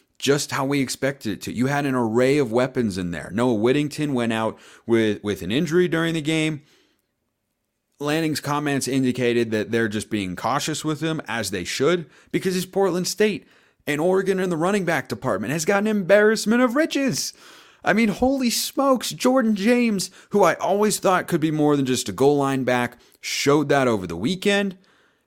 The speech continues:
He had a couple touchdowns, looked really good running the football. Bucky Irving, <laughs> four carries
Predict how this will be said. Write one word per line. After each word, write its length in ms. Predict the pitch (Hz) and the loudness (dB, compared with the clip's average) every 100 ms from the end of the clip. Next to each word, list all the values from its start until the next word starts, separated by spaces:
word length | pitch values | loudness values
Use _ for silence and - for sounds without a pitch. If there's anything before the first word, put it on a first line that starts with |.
| _ | _
He 200 | 131 202 | 2 4
had 120 | 190 | 4
a 60 | |
couple 280 | 185 175 151 | 2 0 -2
touchdowns, 640 | 156 160 - - 160 143 113 | -2 -2 -2 -2 0 0 0
looked 200 | 175 156 | -2 0
really 240 | 160 156 | 0 2
good 180 | 147 151 | 0 0
running 300 | 139 143 139 | 0 0 0
the 80 | 127 | -2
football. 560 | - 139 135 135 123 - - _ _ _ _ _ | -4 -2 0 0 -2 -8 -20 _ _ _ _ _
Bucky 360 | 143 151 170 156 | -2 0 0 2
Irving, 460 | 151 147 143 127 | 2 2 2 2
<laughs> 0 | |
four 580 | 101 - - - - 170 | 0 -4 -6 -6 2 2
carries 680 | - - 135 143 143 135 - | 2 -2 2 4 2 -2 -10